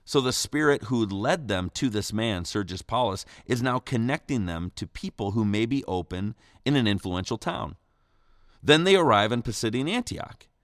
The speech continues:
and they show up to worship God at the synagogue, and there they're given an opportunity to share with everyone. Here's another opening.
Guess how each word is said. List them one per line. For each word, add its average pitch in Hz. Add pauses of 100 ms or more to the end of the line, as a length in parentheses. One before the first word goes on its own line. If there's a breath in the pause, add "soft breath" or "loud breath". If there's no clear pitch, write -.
(160)
and 123
they 120
show 110
up 107
to 143
worship 101
God 85
at 92
the 120
synagogue, 104 (560 soft breath)
and 127
there 208
they're 123
given 95
an 90
opportunity 90
to 82
share 82
with 80
everyone. 71 (720)
Here's 95
another 104
opening. 113